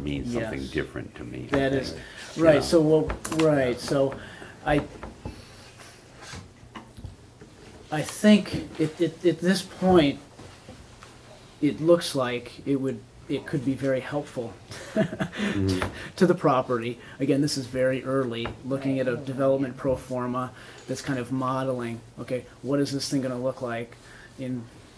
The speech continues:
Speaker 2: two or three years when it's up and running, and the expenses and the income and, and et cetera.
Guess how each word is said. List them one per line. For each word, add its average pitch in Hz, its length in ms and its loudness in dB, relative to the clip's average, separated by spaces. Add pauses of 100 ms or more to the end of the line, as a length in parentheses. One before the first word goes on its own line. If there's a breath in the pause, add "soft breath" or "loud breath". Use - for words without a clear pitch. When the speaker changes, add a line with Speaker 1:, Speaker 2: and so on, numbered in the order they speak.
(200)
Speaker 2:
two 147 380 4
or 120 80 -4
three 143 300 0
years 135 360 0
when 123 160 -6
it's 120 100 -8
up 120 160 -6
and 139 120 -2
running, 175 420 4
and 127 80 0
the 113 60 -6
expenses 175 720 0
and 127 100 -4
the 135 80 -2
income 139 340 -2
and, 120 200 -6
and 120 100 -8
et 117 60 -8
cetera. 123 420 -2